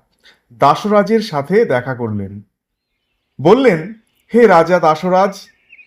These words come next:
আমি হস্তিনাপুরের রাজা শান্তনু। আমি আপনার কন্যাকে বিবাহ করতে চাই। আপনি কি এই বিবাহে সম্মতি প্রদান করবেন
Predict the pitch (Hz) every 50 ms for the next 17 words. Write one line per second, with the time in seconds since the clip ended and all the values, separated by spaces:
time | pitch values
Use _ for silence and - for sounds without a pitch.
0 | _ _ _ _ - 165 185 226 220 196 226 208 - - - 247 240 247 247 -
1 | 233 247 254 254 247 202 180 170 180 185 226 240 226 233 - 185 196 220 214 226
2 | 269 247 233 190 135 101 - - _ _ _ _ _ _ _ _ _ _ _ _
3 | _ _ - 131 160 190 202 196 185 185 185 196 214 214 208 208 175 175 180 185
4 | 196 196 196 202 196 156 151 156 151 170 170 170 202 196 196 170 151 - - 147
5 | 123 - 127 113 107 107 101 101 - - - _ _ - 127 143 156 - 208 208
6 | 220 214 214 214 202 190 165 175 - _ _ _ _ - 139 160 196 202 180 196
7 | 185 202 202 190 214 208 208 - 151 156 170 175 190 190 196 202 196 180 175 165
8 | 180 185 185 185 185 175 170 170 165 220 233 175 123 107